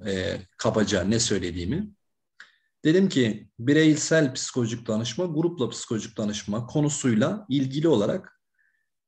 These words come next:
e, bunları yalnızca psikolojik danışmanlar yapar, öğretmenler yapamaz bilgisini kenara koyduk. Ee, ama şunu söylemiştim. Eğitsel, mesleki,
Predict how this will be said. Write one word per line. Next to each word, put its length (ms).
e, 360
bunları 380
yalnızca 480
psikolojik 400
danışmanlar 520
yapar, 340
öğretmenler 600
yapamaz 500
bilgisini 440
kenara 300
koyduk. 420
Ee, 220
ama 300
şunu 220
söylemiştim. 840
Eğitsel, 760
mesleki, 840